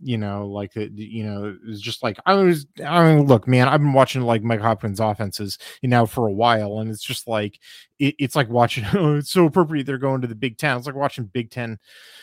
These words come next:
y-, you know, <laughs> it's just like, "Hey, let's slow the game down and play, like, boring defense and, uh, and just sort of, like, pass the ball around and then eventually take, like, a jump shot." Uh, s-, you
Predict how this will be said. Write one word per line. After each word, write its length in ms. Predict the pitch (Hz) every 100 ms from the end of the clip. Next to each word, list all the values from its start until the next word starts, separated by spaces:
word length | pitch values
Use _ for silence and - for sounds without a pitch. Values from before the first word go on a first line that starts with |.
| _
y-, 60 | -
you 260 | 147 135
know, 320 | 127 113 104 98
<laughs> 100 | _
it's 440 | 110 160 147 151 127
just 200 | 143 -
like, 340 | 120 110 - _ _ _
"Hey, 360 | 135 151 139 123
let's 220 | 131 -
slow 280 | - 131 156
the 80 |
game 280 | 123 117 143
down 340 | 135 135 139 139
and 140 | 120
play, 260 | - 131 127
like, 300 | 120 104 95
boring 420 | 101 117 143 143
defense 760 | 117 120 - 127 120 117 - -
and, 520 | 110 107 107 107 104 113
uh, 320 | 110 107 101
and 120 | 107
just 140 | 110 -
sort 200 | 127 113
of, 60 |
like, 220 | 110 110 -
pass 280 | 117 123 -
the 60 |
ball 280 | 120 123 123
around 420 | 117 117 120 120
and 100 | 110
then 100 | 113
eventually 540 | 104 117 117 117 117 113
take, 360 | - 117 -
like, 180 | 113 107
a 80 | 107 95
jump 240 | - 107 95
shot." 320 | 95 95 - _ _ _ _
Uh, 480 | 127 113 110 107 104
s-, 280 | - -
you 60 | -